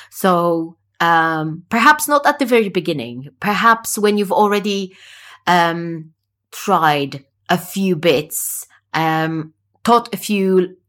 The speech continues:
students, uh, on a freelance basis,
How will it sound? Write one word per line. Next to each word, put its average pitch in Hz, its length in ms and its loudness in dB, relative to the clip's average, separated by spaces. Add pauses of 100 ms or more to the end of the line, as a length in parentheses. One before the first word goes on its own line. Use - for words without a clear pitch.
(160)
students, 165 1000 -4 (300)
uh, 170 220 -2
on 180 120 2
a 175 60 0
freelance 160 480 -2
basis, 139 760 -6